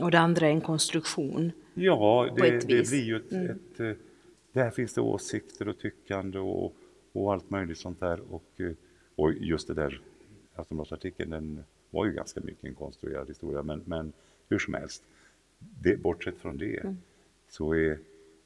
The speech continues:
Speaker 2: när det verkligen gäller, då är det, eh, det där med människorna. Det är det där med relationer. Det är det där med att vara, försöka hitta sätt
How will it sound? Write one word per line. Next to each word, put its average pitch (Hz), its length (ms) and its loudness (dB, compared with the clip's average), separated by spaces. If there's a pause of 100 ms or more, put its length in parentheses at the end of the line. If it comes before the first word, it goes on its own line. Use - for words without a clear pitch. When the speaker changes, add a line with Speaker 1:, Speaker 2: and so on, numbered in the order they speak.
(760)
Speaker 2:
när 90 120 0
det 98 80 0
verkligen 110 420 -2
gäller, 95 640 -6
då 95 120 -6
är 90 100 -6
det, 82 200 -8 (800)
eh, 82 220 -10
det 78 160 -6
där 78 100 0
med 78 160 -4
människorna. 87 720 -8 (500)
Det 82 140 -4
är 78 60 -2
det 73 100 -10
där 76 140 -4
med 71 140 -6
relationer. 73 760 -8 (800)
Det 80 80 -2
är 73 60 -2
det 71 100 -10
där 73 120 -4
med 69 120 -6
att - 160 -14
vara, 73 460 -4 (800)
försöka - 480 -8
hitta 73 400 -10
sätt - 540 -10